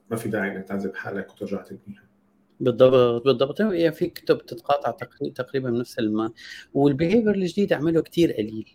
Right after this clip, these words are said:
Speaker 2: صغير، صغير، صغير. لهيك يمكن Atomic Habits عم يقول إنه عادات صغيرة كتير، Tiny Habits نفس الفكرة. كسر العادة قد ما بتقدر ل small habits، تبني بعدين على بعض يعني.
Speaker 1: بناء على ال-،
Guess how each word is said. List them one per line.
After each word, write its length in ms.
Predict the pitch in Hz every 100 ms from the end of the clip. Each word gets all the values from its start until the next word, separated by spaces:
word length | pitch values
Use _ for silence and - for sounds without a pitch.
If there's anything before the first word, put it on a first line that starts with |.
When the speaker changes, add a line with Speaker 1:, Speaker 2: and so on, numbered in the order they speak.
| -
Speaker 2:
صغير، 420 | 117 113 151 135
صغير، 360 | 110 117 131 113
صغير. 340 | 101 104 104
لهيك 260 | 113 156 175
يمكن 340 | 156 127 110
Atomic 400 | 110 - 131 117
Habits 320 | - 135 113 107
عم 80 |
يقول 200 | 117 127
إنه 180 | 113 110 -
عادات 460 | - 117 127 127 110
صغيرة 340 | 107 127 120
كتير، 360 | - - 113 120 - _ -
Tiny 300 | 131 131 117
Habits 400 | 127 120 113 -
نفس 240 | 123 -
الفكرة. 480 | 139 - 120 - 117 - _ _ - - - -
كسر 380 | 190 190 - 156
العادة 480 | 143 135 156 165 - 170
قد 80 | 165
ما 100 | 170
بتقدر 420 | 165 - 160 170 160
ل 500 | 131 120 123 127 135 _
small 460 | - - 143 143 104
habits، 460 | 104 104 123 - - _ _ -
تبني 300 | 160 143 110
بعدين 380 | 101 104 110
على 200 | 101 101
بعض 320 | 101 95 98 -
يعني. 200 | - - _ _ _ _ _ _
Speaker 1:
بناء 260 | 135 131 -
على 160 | 117 113
ال-، 200 | 113